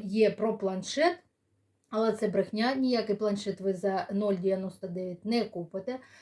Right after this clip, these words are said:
Це я вам даю сто відсотків. Е, також, е, кешбека там тридцять відсотків, е, ну, майже не буває.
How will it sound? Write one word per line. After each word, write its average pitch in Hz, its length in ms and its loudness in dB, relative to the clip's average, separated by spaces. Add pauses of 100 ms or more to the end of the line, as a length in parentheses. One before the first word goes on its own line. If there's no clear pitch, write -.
(160)
Це 277 240 10
я 214 120 6
вам 190 340 -4
даю 185 320 -2
сто 190 380 -2
відсотків. 233 600 -4 (360)
Е, 214 320 6
також, 226 580 4
е, 208 640 -2
кешбека 233 840 4
там 214 280 0
тридцять 208 540 -2
відсотків, 196 600 -4
е, 185 500 -4
ну, 202 460 2 (160)
майже 202 520 2
не 220 100 2
буває. 233 540 0